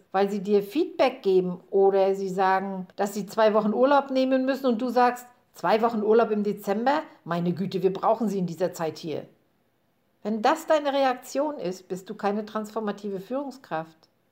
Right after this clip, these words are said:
Das wird also auch nicht funktionieren dann. Wenn also zum Beispiel, machen wir das an einem Beispiel fest, wenn also jemand sagt, „Ich brauche im Dezember zwei Wochen Urlaub“, dann könntest du sagen,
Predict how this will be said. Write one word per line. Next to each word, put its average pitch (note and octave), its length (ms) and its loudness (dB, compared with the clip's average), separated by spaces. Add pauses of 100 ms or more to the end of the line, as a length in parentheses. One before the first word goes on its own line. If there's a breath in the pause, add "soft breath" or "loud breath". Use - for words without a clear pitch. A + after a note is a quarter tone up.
(180)
Das G#3+ 200 -10
wird B3 160 -4
also F#3+ 240 0
auch - 280 -2
nicht G3 220 -8
funktionieren F#3 680 -8
dann. C#3 280 -14 (720)
Wenn D4 160 2
also D4+ 240 2
zum C#4 180 -8
Beispiel, G#3+ 440 0 (360)
machen D#4+ 300 -4
wir C#4+ 80 0
das C4 140 -2
an A3+ 120 -6
einem G3+ 140 -4
Beispiel D3 340 -6
fest, D#3 320 -12
wenn C#4 220 2
also C4+ 320 0
jemand C4+ 380 -2
sagt, A#3 420 0 (400)
„Ich - 160 -6
brauche D4 400 2
im B3+ 220 0
Dezember C4 640 -2
zwei G#3+ 360 0
Wochen G#3 300 -4
Urlaub“, E3 440 0 (920)
dann F3 140 -10
könntest G#3 360 -4
du B3 120 -8
sagen, B3 440 0